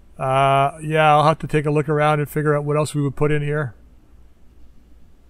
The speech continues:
I mean, we could put bolt-on rockets in, I guess, but we definitely probably, I mean, we definitely want a tag somewhere.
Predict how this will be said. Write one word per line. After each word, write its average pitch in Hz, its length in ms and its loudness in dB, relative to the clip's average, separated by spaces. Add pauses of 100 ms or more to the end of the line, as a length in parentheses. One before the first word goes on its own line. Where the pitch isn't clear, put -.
(120)
I 147 40 -8
mean, 160 120 -2
we 170 80 0
could 170 140 -2
put 208 180 4
bolt-on 175 340 2
rockets 151 460 -2
in, 165 80 -2
I 160 80 -4
guess, 160 680 -2
but 127 220 -6 (3250)
we 135 80 -10
definitely 190 360 -2
probably, 190 400 0
I 143 140 -2
mean, 170 220 -2
we 160 80 -2
definitely 220 320 -2
want 185 200 -2
a - 20 -12
tag 139 480 0 (180)
somewhere. 127 640 -6